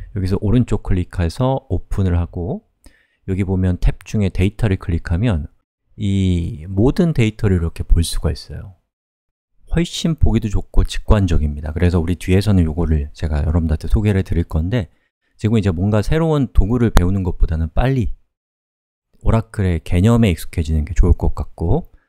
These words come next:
그 여러분이 에스큐엘 플러스로 충분히 괴롭힘을 당하면 에스큐엘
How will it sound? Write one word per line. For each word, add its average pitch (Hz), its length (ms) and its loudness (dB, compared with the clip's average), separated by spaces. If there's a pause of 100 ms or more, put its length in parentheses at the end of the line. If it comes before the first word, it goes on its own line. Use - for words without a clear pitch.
(220)
그 92 100 -6
여러분이 92 340 0
에스큐엘 90 320 0
플러스로 101 460 2
충분히 151 520 -2
괴롭힘을 101 520 2
당하면 87 560 -2 (400)
에스큐엘 101 880 0